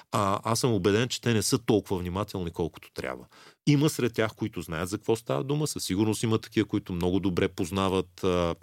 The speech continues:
и паричната история и теория, и имат усет за всичките тези неща, които казахме, вероятно и за други, които не можем да предвидим. Но политическият елемент нада-, надделява над здравия разум много често.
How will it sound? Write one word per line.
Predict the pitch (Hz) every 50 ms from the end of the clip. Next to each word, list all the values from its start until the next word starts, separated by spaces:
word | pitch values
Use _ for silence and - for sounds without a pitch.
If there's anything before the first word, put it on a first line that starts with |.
| -
и | -
паричната | 113 - 123 113 107 107 - - 113 104 - 110
история | 101 95 - - 110 104 104 104
и | 101 101
теория, | - - 101 98 98 95 98 95 95 92 98 95 - - - - - - _ _ -
и | 135 120 123 120 113 113 113 113 117 - -
имат | 147 120 117 117 117 113 - -
усет | 120 110 - - 123 110 95
за | 90 92 98 110 110 107 104 104 101
всичките | - - 113 - - - - - 101
тези | - 110 107 104
неща, | 98 - - - 98
които | - - 110 101 - -
казахме, | - 104 98 87 95 - 107 104
вероятно | 85 98 95 101 101 104 - 117
и | 104
за | 92 98
други, | 80 104 104 104 87
които | - 104 101 -
не | 104
можем | 98 101 98 85 92 92
да | 90 92
предвидим. | 90 - 87 80 82 85 98 85 95 92 90 - - - - - - - _ - -
Но | 113 117
политическият | 110 - - 120 110 101 104 98 - - 156 - - - - - - - 202 190 - -
елемент | 151 127 120 113 104 107 120 143 160 160 - 135
нада-, | 120 123 98 90 90 90 87 120 131 147 143
надделява | 117 113 110 110 95 85 85 107 98 101 113 135 147 151 143
над | 131 120 95
здравия | 87 92 110 123 117 113 104 95
разум | 101 104 98 101 90
много | 80 78 78 73 71 -
често. | - - 76 - - _ _